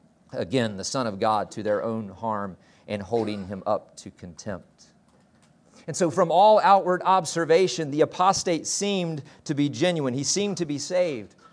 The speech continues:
They had made their way on the membership rolls. They understood the gospel. In fact, they, they professed to believe in the gospel.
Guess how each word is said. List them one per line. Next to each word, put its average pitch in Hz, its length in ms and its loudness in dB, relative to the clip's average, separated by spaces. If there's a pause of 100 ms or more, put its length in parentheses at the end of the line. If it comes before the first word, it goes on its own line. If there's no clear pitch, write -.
(300)
They 180 100 2
had 175 100 4
made 196 260 6
their 202 140 8
way 202 180 8
on 190 200 0
the 180 60 -4
membership 185 600 0
rolls. 117 580 0 (260)
They 185 140 2
understood 208 720 2
the 180 80 -4
gospel. 180 640 0
In 147 100 -4
fact, 196 240 0
they, 180 220 -2 (180)
they 190 120 0
professed 190 580 0
to 190 240 -4 (200)
believe 180 540 6
in 165 240 -2
the 143 80 0
gospel. 127 720 2